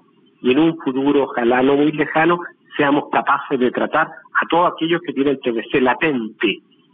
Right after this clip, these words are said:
que no se diagnostica por los métodos que le dije que es la,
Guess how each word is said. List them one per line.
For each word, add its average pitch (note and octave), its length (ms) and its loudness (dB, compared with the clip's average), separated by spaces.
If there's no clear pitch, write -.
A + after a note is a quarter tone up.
que G#2 80 -4
no A#2+ 380 2
se G3 60 0
diagnostica G3+ 720 0
por G3 160 0
los F3 120 2
métodos E3+ 440 2
que B2+ 200 -6
le C3 120 2
dije D3 300 0
que C#3 80 2
es C#3 60 -2
la, B2 260 2